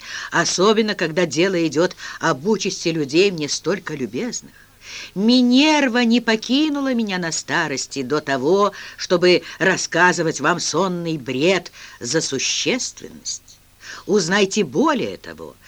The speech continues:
баронесса, дочь её и добрый Бир в Москве со вчерашнего утра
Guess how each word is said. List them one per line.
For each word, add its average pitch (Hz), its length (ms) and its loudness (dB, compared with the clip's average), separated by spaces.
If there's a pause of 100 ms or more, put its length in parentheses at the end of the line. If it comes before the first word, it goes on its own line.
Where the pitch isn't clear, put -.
(240)
баронесса, 233 1000 2 (440)
дочь 208 600 4
её 233 440 -2 (160)
и 233 160 4
добрый 208 540 2
Бир 214 540 0 (320)
в 175 140 -4
Москве 175 800 0 (560)
со 233 180 2
вчерашнего 196 760 4
утра 202 580 2